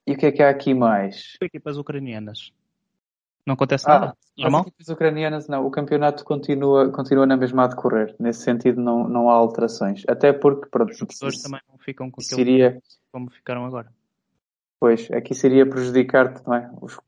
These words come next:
Speaker 1: os ucran-, os clubes ucranianos, neste caso, no F M, portanto, não tem um impacto real, mas, eh, não quiseram, se calhar, fazer dessa forma. Uma coisa que também te-, teve impacto e que eu não mencionei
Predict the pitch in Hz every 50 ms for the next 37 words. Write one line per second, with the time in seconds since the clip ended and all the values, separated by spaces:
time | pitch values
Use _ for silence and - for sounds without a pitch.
0 | _ _ _ _ _ - _ _ - 135 123 127 127 123 - 127 117 120 120 117
1 | 117 - - 131 120 120 123 117 - 120 117 120 123 123 120 117 113 113 - -
2 | - 139 143 139 - - 117 113 110 110 - - - 117 123 123 120 113 - -
3 | - - - 104 104 104 - 120 117 117 117 113 127 - - - - - 123 120
4 | 120 120 127 135 147 - - 117 110 110 110 107 107 107 107 107 - - - -
5 | 113 107 101 - 113 110 - - 107 110 107 107 104 - - 110 107 107 - 120
6 | 113 113 113 110 110 - 117 - - - 98 95 92 - - _ _ - - -
7 | - - 135 147 156 - - 156 165 156 - 165 156 156 151 147 - 151 151 143
8 | 127 120 127 143 135 135 127 120 127 127 123 127 131 131 - 127 127 123 123 123
9 | 120 - - 117 113 120 131 151 -